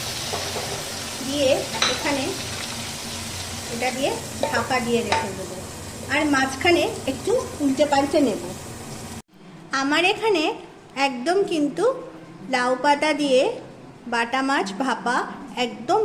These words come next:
রেডি গরম গরম সার্ভ করার জন্য। তোমাদের যদি এই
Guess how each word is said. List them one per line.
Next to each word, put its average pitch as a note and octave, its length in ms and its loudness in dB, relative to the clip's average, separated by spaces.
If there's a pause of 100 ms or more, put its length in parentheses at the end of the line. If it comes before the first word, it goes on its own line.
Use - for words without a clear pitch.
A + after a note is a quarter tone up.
(140)
রেডি A#3+ 240 2 (280)
গরম A3+ 280 0 (100)
গরম C4 220 0 (180)
সার্ভ A3 220 2 (120)
করার G3+ 320 2
জন্য। G3 180 -4 (460)
তোমাদের F4 360 2 (100)
যদি G4+ 180 4 (160)
এই E4+ 80 2